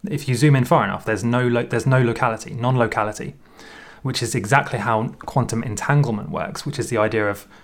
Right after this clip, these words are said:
you, if you affect one particle that's entangled with another particle, you know, the effect you, that you produce on the first particle will affect the other one, no matter how far away they are from each other. So they're literally, like, you can affect this particle here, the other particle that's linked with that one can be in Australia,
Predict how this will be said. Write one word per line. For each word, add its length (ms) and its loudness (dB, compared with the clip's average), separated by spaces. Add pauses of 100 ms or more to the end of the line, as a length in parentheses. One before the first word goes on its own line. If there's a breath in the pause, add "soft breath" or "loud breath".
(140)
you, 240 -4
if 120 -6
you 100 2
affect 340 -2
one 200 4
particle 420 -2
that's 260 -10
entangled 840 0 (140)
with 120 -2
another 260 0
particle, 600 -4 (200 loud breath)
you 80 0
know, 100 2
the 120 2
effect 320 0
you, 120 -2
that 160 -8
you 220 -6
produce 420 0
on 80 0
the 80 0
first 300 4
particle 400 -4
will 100 0
affect 480 -2
the 140 -4
other 180 6
one, 320 0 (260 loud breath)
no 120 4
matter 240 4
how 180 4
far 240 4
away 180 4
they 140 0
are 160 -4
from 140 -8
each 120 -10
other. 220 -8
So 140 0
they're 100 2
literally, 320 0
like, 300 0 (240 loud breath)
you 80 -4
can 200 0
affect 360 -2
this 120 2
particle 420 0
here, 340 -2 (360 loud breath)
the 100 2
other 120 6
particle 680 0
that's 280 -4
linked 320 4
with 100 -2
that 160 0
one 140 -2
can 120 -4
be 120 2
in 80 0
Australia, 580 -2